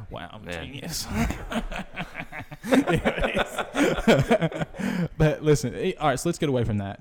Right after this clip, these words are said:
Speaker 1: We're, we're still talking Toronto. Could, so do you all trust Kawhi to beat that team again with Al Horford on that team?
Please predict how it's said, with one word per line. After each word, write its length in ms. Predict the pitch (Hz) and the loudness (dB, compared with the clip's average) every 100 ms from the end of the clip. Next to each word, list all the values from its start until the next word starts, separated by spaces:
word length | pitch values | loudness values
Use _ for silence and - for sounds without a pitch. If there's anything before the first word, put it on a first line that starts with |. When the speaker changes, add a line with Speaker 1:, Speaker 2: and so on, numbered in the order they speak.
| - | -6
Speaker 1:
We're, 180 | 127 139 | 0 2
we're 140 | 147 165 | 4 4
still 120 | 165 | 4
talking 300 | 143 127 117 | 0 -2 -4
Toronto. 340 | - 110 98 - | -4 -4 -4 -2
Could, 240 | 135 117 - | 0 0 -6
so 160 | - 127 | -4 0
do 80 | |
you 80 | 135 | 2
all 80 | 127 | 2
trust 260 | - 123 - | 0 0 0
Kawhi 240 | 123 120 | 0 0
to 60 | 117 | -2
beat 120 | 120 | -2
that 140 | 117 | -4
team 160 | 123 127 | -4 -2
again 260 | 123 127 - | -2 -4 -2
with 120 | 127 | -2
Al 140 | 120 120 | -2 -2
Horford 260 | 131 143 | 0 -2
on 100 | 123 | -2
that 120 | 127 - | -4 -4
team? 200 | 135 | -6